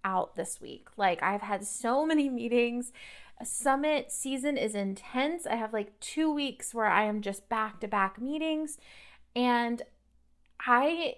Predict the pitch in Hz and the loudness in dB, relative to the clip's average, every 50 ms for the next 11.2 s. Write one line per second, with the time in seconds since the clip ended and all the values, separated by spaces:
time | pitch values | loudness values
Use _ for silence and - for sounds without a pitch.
0 | - _ - 285 277 - 349 370 381 403 330 247 220 208 180 175 185 233 339 370 | -8 _ -6 -4 -2 0 -2 0 2 2 0 2 2 2 2 4 6 6 4 4
1 | - - 240 262 240 - - 226 240 240 - - 247 226 - - 226 214 - - | 2 -2 -2 -2 0 2 2 2 2 0 0 2 2 2 2 0 -2 -6 -6 -6
2 | 226 208 202 180 175 185 180 - - - - - - 233 - _ _ 226 208 196 | -4 -2 -2 -2 -2 -2 -4 -6 -8 -10 -14 -18 -20 -20 -20 _ _ -8 -6 -6
3 | - - 117 113 - - - - - - - - - - - - - - - 320 | -6 -6 -6 -6 -8 -8 -10 -10 -10 -10 -10 -12 -14 -18 -20 -20 -12 -6 -4 -4
4 | 330 320 330 349 320 269 196 - - - - - _ - - - - - - - | -4 -4 -6 -6 -4 -4 -4 -6 -8 -12 -16 -18 _ -20 -20 -20 -20 -20 -20 -20
5 | - - - - 269 254 254 214 - 226 - - 349 359 359 359 359 349 302 - | -20 -20 -8 -4 -2 0 0 0 -2 -2 -4 -2 -2 0 0 0 -2 -4 -2 -2
6 | 247 269 262 - 269 240 - 285 294 311 370 - - - 415 403 349 302 294 247 | -2 -2 0 0 0 0 0 -2 -6 -8 -8 -10 -10 -8 -8 -8 -6 -4 -4 -4
7 | 247 - 240 233 226 233 220 214 208 214 208 214 214 - 214 208 - 247 247 254 | -4 -6 -10 -8 -6 -4 0 2 2 2 0 -2 -4 -8 -10 -6 -4 -2 -2 -2
8 | 254 277 277 269 277 269 269 - - - _ _ _ _ _ _ _ _ _ _ | -4 -6 -6 -8 -8 -10 -14 -16 -18 -20 _ _ _ _ _ _ _ _ _ _
9 | _ _ - - - - - - - - 208 202 190 - - - 247 262 262 - | _ _ -20 -20 -20 -20 -20 -20 -14 -10 -10 -8 -8 -2 0 0 0 0 -2 -4
10 | - 294 294 285 302 294 294 294 294 277 285 285 - 311 302 277 302 302 294 294 | -6 -6 -4 -2 0 0 2 2 0 -2 -4 -4 -4 -4 -2 -2 -2 -4 -4 -6
11 | 311 - - | -8 -8 -8